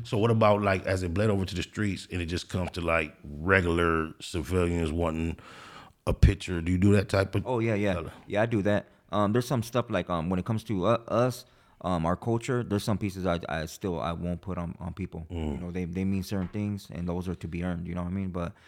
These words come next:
Speaker 2: um, as far as other stuff, um, yeah, I do, I do a lot of other, other tattoos, you know what I mean?
Speaker 1: Do you
Speaker 2: Uh, go for it.
Speaker 1: No, no, go ahead, go ahead. You can finish.
Speaker 2: Um, it's, unless it's something, like, I don't feel comfortable with. Like, a lot of, um, people, like, wa-, want, um,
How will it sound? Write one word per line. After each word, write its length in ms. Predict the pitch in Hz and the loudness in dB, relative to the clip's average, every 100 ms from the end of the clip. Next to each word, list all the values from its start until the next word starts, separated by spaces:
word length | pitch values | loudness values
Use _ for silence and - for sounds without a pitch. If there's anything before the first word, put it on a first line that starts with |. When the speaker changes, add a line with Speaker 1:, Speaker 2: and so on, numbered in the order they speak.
| - - - | -20 -20 -10
Speaker 2:
um, 180 | - 98 | -2 0
as 80 | 98 | 0
far 160 | 127 127 | 2 2
as 100 | 120 | 2
other 160 | 127 | -2
stuff, 300 | 127 143 143 | -4 -2 -2
um, 340 | 117 101 85 - | 0 2 0 -2
yeah, 200 | 78 131 | -4 -2
I 40 | 113 | -2
do, 180 | 151 | -4
I 120 | - 147 | -2 -2
do 140 | 135 | 0
a 20 | |
lot 180 | 101 95 | 2 2
of 100 | 92 | 0
other, 160 | 87 90 - | -4 -8 -8
other 180 | 92 90 | -6 -4
tattoos, 480 | - 90 - 110 104 | -6 -8 -6 -8 -8
you 80 | 101 | -6
know 60 | |
what 80 | 107 | -4
I 40 | |
mean? 220 | 110 120 120 - | -4 -6 -8 -4
Speaker 1:
Do 60 | - | 0
you 40 | |
Speaker 2:
Uh, 160 | - - - _ _ - | 0 -2 -10 _ _ -10
go 100 | 95 | -8
for 140 | - | -8
it. 60 | - - | -16 0
Speaker 1:
No, 180 | 123 101 | 4 6
no, 120 | 113 | 8
go 80 | 123 | 8
ahead, 100 | 107 | 8
go 60 | 101 | 8
ahead. 120 | 95 | 6
You 60 | |
can 80 | 131 | 2
finish. 180 | - 107 | 0 0
Speaker 2:
Um, 60 | 110 | 0
it's, 100 | 113 | 0
unless 300 | 113 117 117 | 2 0 -2
it's 80 | - | -4
something, 220 | 113 110 | -4 0
like, 160 | 92 | 0
I 60 | 98 | 2
don't 120 | 98 | 0
feel 100 | 101 | -2
comfortable 360 | 92 110 107 113 | -2 -2 -2 -2
with. 220 | 113 113 | -2 -2
Like, 120 | 90 | -4
a 40 | 85 | 0
lot 180 | 92 92 | 0 0
of, 140 | 76 | 0
um, 200 | 69 85 | -4 -6
people, 280 | - 110 98 | -8 -6 -4
like, 200 | 87 - | -4 -6
wa-, 160 | 85 - | -8 -8
want, 260 | 90 87 80 | -6 -4 -4
um, 180 | 52 | -6